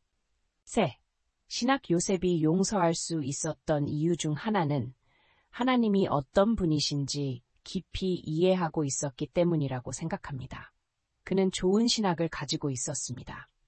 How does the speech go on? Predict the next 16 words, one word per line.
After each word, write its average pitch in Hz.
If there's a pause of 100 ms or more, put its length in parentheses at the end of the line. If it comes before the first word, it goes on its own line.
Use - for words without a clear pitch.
(460)
요셉에게 202
좋은 214
신학이 208
있었다는 156
말은 139 (480)
요셉이 190
신학 254
서적을 175
이백 175
권이나 180
읽었다거나 139 (300)
화려한 233
어휘를 160
구사했다는 165
뜻이 156
아닙니다. 135